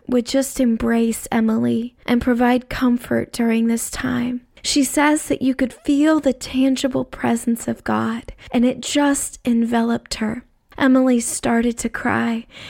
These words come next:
as she could feel it too. Even though she had to stay six feet away, Chelsea was so happy that the Holy Spirit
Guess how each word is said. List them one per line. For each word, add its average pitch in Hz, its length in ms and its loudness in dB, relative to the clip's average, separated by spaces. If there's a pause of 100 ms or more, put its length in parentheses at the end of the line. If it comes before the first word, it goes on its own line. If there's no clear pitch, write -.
as 240 160 0
she 302 280 2
could 262 240 -2
feel 240 320 0
it - 180 -8
too. - 340 -6 (760)
Even 277 380 4
though 277 300 4
she 262 240 0
had 254 240 0
to 262 100 -2
stay 262 320 0
six - 540 -4
feet 262 200 0
away, 220 600 -2 (320)
Chelsea 269 480 0
was 247 220 -2
so 254 640 0 (140)
happy 254 720 -4 (240)
that 233 160 2
the 262 100 2
Holy 277 540 0
Spirit 233 720 -2